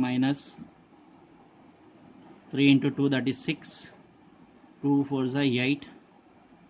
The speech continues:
minus of minus that is plus five by four। ओके, so four minus two क्या हो जाएगा, minus two by eight plus five by four।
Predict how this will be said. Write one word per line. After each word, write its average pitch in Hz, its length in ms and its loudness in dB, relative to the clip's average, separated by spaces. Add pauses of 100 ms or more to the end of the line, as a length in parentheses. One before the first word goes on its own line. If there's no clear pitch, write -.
(440)
minus 131 380 0
of 143 200 -4
minus 135 380 2
that 113 100 -2
is 131 140 -4 (100)
plus 135 220 -4
five 117 240 -6
by 120 120 -2 (120)
four। 123 120 -8 (1200)
ओके, 160 240 -4 (540)
so 147 320 -2 (260)
four 139 140 0 (140)
minus 147 280 4
two 151 120 0
क्या 147 120 0
हो 143 80 2
जाएगा, 139 300 4 (100)
minus 131 460 2
two 139 140 2
by 131 180 0 (160)
eight 143 200 -4 (680)
plus 135 240 -2
five 120 240 -2
by 127 220 -2
four। 135 160 -4